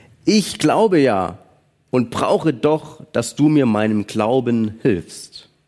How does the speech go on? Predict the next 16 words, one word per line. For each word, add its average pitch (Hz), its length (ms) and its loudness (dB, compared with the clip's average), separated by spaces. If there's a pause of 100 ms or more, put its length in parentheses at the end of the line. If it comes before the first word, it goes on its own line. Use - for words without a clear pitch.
(1500)
Immer 127 180 4
mehr 110 160 2
Menschen 117 340 -2
kamen 110 280 -2
zu - 80 -6
der 104 100 2
Volksmenge. 92 640 -4 (680)
Als 95 180 -4
Jesus 107 380 -2
das 101 180 -2
sah, 104 220 -2
bedrohte 113 480 -4
er 98 80 2
den 101 160 0
bösen 113 300 0
Geist. 107 420 -2